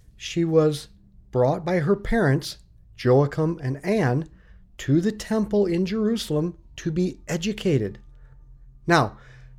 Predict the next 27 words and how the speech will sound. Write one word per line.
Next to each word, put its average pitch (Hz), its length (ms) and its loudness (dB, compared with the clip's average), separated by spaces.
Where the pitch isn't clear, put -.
Saint 175 340 0
Paul 214 540 0
tells 117 420 -2
us 117 360 -6
that 135 440 0
by 143 220 2
our 147 220 0
baptism, 151 840 -2
we 262 360 4
have 175 200 -4
become 123 440 -2
temples 110 420 -6
of 107 140 -12
God. 120 340 -6
In 143 120 4
First 175 300 4
Corinthians, 165 640 2
he 135 100 0
writes, 120 460 0
"Didn't 190 260 4
you 247 160 -2
realize 135 600 4
that 147 160 -6
you 143 320 2
were 185 160 2
God's 131 440 0
temple 143 600 0